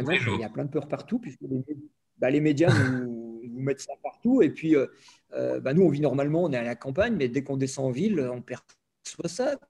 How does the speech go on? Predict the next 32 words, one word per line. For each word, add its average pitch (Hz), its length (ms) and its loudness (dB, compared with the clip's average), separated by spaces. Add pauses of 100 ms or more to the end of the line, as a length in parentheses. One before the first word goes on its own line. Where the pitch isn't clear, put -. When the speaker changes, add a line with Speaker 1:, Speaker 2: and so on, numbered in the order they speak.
(160)
Speaker 2:
quoi. 147 300 -2
Et, 123 160 0
euh, 113 200 -6
alors, 131 300 -2
comment 196 380 2
être, 139 480 0 (580)
euh, 127 360 -6
comment 160 460 -2 (440)
traverser 147 420 -4
sa 131 180 -2
peur 220 380 0 (500)
et 131 160 -2
puis 151 200 0
être 139 240 0
soi-même 151 460 0
alors 131 260 0
que, 131 100 -4
euh, 113 580 -8
bon, 135 240 -10
ben, 123 180 -12 (1080)
il 127 80 -12
y 123 60 -8
a, - 40 -6
il - 80 -6
y 135 40 -4
a - 60 -6
partout, 165 360 -6
il 165 80 0
y 151 40 4
a 135 60 0
ce 135 140 -8
truc-là. 147 580 -4